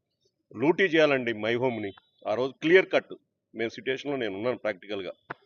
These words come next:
నేను చాలా కన్విన్స్ చేసి చెప్పా, "బాబు, ఇదంతా మీకు భవిష్యత్తు ఉంది, చిన్నపిల్లలు, టాపిక్ డైవర్ట్ అయిపోయి మీరు నష్టపోతారంటే, ఏంట్రా నువ్వు మాట్లాడేది?"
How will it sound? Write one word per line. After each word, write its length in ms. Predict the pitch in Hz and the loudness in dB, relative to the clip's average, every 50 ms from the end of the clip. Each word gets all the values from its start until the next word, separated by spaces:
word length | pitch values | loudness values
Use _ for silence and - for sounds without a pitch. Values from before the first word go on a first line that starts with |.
| _ _ | _ _
నేను 200 | - 117 120 120 117 | -4 -4 -4 -4 -4
చాలా 280 | - 120 123 139 165 175 | -2 0 2 4 4 4
కన్విన్స్ 400 | 165 165 156 151 151 151 147 - | 4 2 0 0 -2 -4 -4 -4
చేసి 160 | 135 117 - | -6 -8 -6
చెప్పా, 260 | - - - _ 98 95 - _ _ _ _ _ _ - | -10 -12 -10 _ -12 -12 -12 _ _ _ _ _ _ -4
"బాబు, 220 | - 113 120 123 143 | -2 -2 -2 -2 -2
ఇదంతా 340 | 139 123 120 120 120 143 143 | -2 -2 -4 -4 -4 -6 -4
మీకు 200 | 135 131 104 95 | -4 -6 -6 -4
భవిష్యత్తు 440 | 110 117 123 123 151 147 - _ 120 | -4 -4 -4 -2 -4 -6 -6 _ -10
ఉంది, 180 | 110 113 123 131 | -10 -10 -10 -10
చిన్నపిల్లలు, 600 | - 127 117 127 123 - 127 113 110 107 110 131 - - _ _ _ _ _ _ _ _ _ _ _ | -10 -8 -8 -8 -8 -8 -8 -8 -8 -8 -8 -10 -12 -14 _ _ _ _ _ _ _ _ _ _ _
టాపిక్ 360 | 113 117 135 139 156 160 131 117 | 2 2 2 2 2 -4 0 0
డైవర్ట్ 340 | 139 135 139 139 131 110 | 0 2 2 0 0 -2
అయిపోయి 240 | 127 120 - 147 143 | -4 -4 -4 -6 -6
మీరు 180 | 131 127 117 110 | -4 -6 -4 -4
నష్టపోతారంటే, 800 | 107 104 101 - 123 123 127 120 123 127 120 120 120 - 151 180 190 - - - _ - | -6 -8 -8 -10 -8 -6 -6 -4 -4 -6 -6 -6 -8 -8 -8 -10 -10 -12 -20 -20 _ -4
ఏంట్రా 280 | 117 135 139 143 147 | -4 -2 -2 -2 -4
నువ్వు 200 | 139 135 131 127 | -2 -2 -2 -2
మాట్లాడేది?" 560 | 127 127 120 110 113 110 104 104 98 90 92 | -2 -2 -4 -4 -6 -8 -6 -6 -8 -6 -10